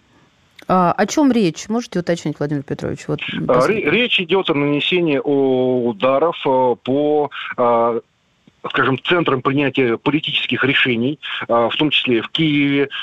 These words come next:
Speaker 2: а, в Львове, в других городах, да, где, собственно, а, сосредоточены, а, скажем так, представители вот этого киевского бандеровского режима, и от действий которых, по сути,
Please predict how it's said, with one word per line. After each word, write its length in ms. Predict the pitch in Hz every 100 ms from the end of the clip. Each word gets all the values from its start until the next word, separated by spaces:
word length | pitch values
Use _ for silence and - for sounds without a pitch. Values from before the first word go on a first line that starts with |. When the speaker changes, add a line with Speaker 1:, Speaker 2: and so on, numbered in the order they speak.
| -
Speaker 2:
а, 60 | 123
в 1080 | 123 123 123 120 117 117 110 104 92 104
Львове, 640 | 120 160 156 107 135 120 110
в 40 |
других 400 | 110 139 139 120
городах, 440 | 123 120 117 107 -
да, 160 | 165 170
где, 480 | - 165 160 127
собственно, 480 | 110 117 - 120 104 - - -
а, 500 | 110 113 117 113 113
сосредоточены, 800 | - 127 117 113 120 143 151 170 170 - -
а, 340 | 127 117 113 110
скажем 280 | 113 117
так, 140 | 117 123
представители 680 | - - - 139 151 151 123
вот 80 | 120
этого 260 | 117 117
киевского 640 | - 135 127 - 110 110 107
бандеровского 580 | 123 123 117 - 107
режима, 460 | 110 113 131 170 170 - - 135
и 460 | 127 127 123 127
от 200 | 123 127
действий 340 | - 139 - 110
которых, 480 | 123 123 156 160 -
по 140 | 110
сути, 360 | - 139 139